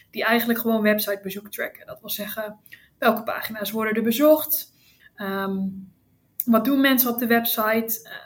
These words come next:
doen ze bijvoorbeeld een donatie? En hoeveel waarde heeft zo'n donatie dan? Om gewoon in kaart te brengen,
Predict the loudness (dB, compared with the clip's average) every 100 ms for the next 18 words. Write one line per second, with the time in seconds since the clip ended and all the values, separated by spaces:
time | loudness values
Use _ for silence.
0 | -10 -6 -4 -2 0 0 -2 -2 -2 0
1 | 0 0 -2 -4 -6 -8 -10 -20 -20 _
2 | _ -12 -8 -4 -2 -2 -2 -2 -8 -6
3 | 2 4 4 4 2 2 2 4 2 0
4 | 0 -2 -4 -4 -4 -6 -2 -2 -2 -2
5 | 0 2 0 0 0 -2 -4